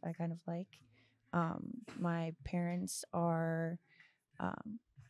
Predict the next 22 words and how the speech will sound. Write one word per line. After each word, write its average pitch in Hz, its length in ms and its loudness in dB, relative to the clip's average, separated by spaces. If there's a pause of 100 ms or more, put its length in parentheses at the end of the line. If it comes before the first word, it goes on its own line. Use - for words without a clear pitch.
(640)
amazing, 180 640 4
and 175 140 2
so, 165 560 0 (100)
um, 156 440 -2 (1300)
much 190 320 6
of 196 80 6
my 180 160 4
life 175 340 2
is 170 160 0
just - 300 0
based 175 300 2
off 175 200 0
of 170 280 2
their, 175 300 2 (100)
their 170 160 4
influence. 180 800 2
Um, 175 440 0 (1700)
general 170 360 4 (100)
interests, - 800 -8 (300)
love 175 380 0
art, 185 360 2 (300)
love, 160 720 2